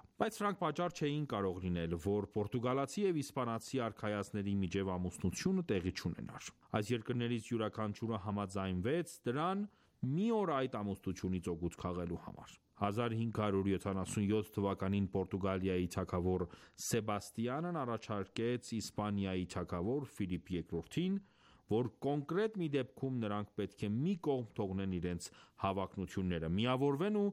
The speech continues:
հարձակվեն Մարոկոյի վրա։ Ֆիլիպը չընդունեց այս առաջարկը։ Նա վախենում էր սրա հետևանքներից։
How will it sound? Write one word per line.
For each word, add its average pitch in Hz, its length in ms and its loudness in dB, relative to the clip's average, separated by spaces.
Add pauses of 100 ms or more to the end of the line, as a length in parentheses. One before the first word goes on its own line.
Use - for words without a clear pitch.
(340)
հարձակվեն 131 880 0 (560)
Մարոկոյի 90 640 0
վրա։ - 180 -10 (460)
Ֆիլիպը 262 300 2
չընդունեց 127 500 0
այս 82 160 -4
առաջարկը։ - 560 -8 (420)
Նա 196 220 0
վախենում 196 440 0
էր 104 120 -2
սրա 90 240 -4
հետևանքներից։ 85 840 -4